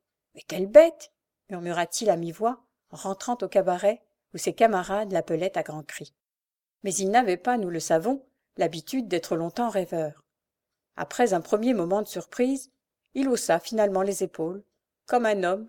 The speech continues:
qui en prend son parti. Ce fut là toute la somme de regrets qu'il accorda à la pauvre femme qui avait eu le malheur de le rencontrer sur sa route. Des cris de joie accueillirent le retour de Jacques dans le cabaret où s'achevait le repas.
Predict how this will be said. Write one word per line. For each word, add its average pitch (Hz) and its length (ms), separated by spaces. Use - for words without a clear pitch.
qui - 140
en 185 100
prend 185 220
son 185 160
parti. - 420
Ce - 180
fut - 160
là 185 180
toute - 300
la 208 120
somme 302 300
de 233 80
regrets 214 480
qu'il 208 160
accorda 214 460
à 160 80
la 165 120
pauvre 220 440
femme 226 400
qui - 120
avait 240 200
eu 202 60
le 185 120
malheur 208 520
de 190 80
le 175 100
rencontrer 185 540
sur 175 200
sa 170 160
route. - 460
Des 170 80
cris - 240
de 233 120
joie 247 380
accueillirent 226 460
le 180 80
retour 226 320
de 190 100
Jacques 220 240
dans 190 100
le 180 80
cabaret 196 540
où 180 60
s'achevait 196 440
le 190 60
repas. 165 400